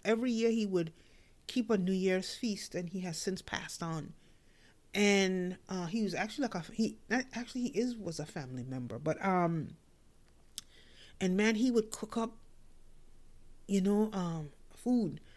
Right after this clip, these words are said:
So it's like the whole neighborhood, or all the, you know, the friends would come by, and you'd sit down, and we would eat and just, um, just enjoy one another company. And I started realizing, oh my goodness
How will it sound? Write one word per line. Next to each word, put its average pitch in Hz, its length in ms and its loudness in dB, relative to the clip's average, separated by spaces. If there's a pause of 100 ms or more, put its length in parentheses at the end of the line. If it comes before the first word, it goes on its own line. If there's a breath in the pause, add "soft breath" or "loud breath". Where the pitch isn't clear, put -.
(140 soft breath)
So - 120 -2
it's 175 120 0
like 180 120 0
the 165 80 0
whole 226 220 6
neighborhood, 208 560 4
or 196 40 6
all 202 280 8
the, 185 160 4
you 196 100 4
know, 180 120 6
the 139 80 2
friends 214 400 4
would 190 140 -4
come 180 260 -2
by, 208 260 -2
and 170 320 0 (680 soft breath)
you'd 185 200 -2
sit 175 280 0
down, 220 320 6
and 175 180 2
we 190 80 2
would 165 180 0 (140)
eat 240 240 6
and 196 140 -2
just, 214 300 0
um, 160 500 0 (560)
just 339 160 4
enjoy 254 380 8
one 233 180 6
another 202 440 4 (440 soft breath)
company. 247 560 2 (360 soft breath)
And 214 100 4
I 233 80 6
started 269 340 2
realizing, 220 680 4
oh 247 60 6
my 262 140 6
goodness 233 480 6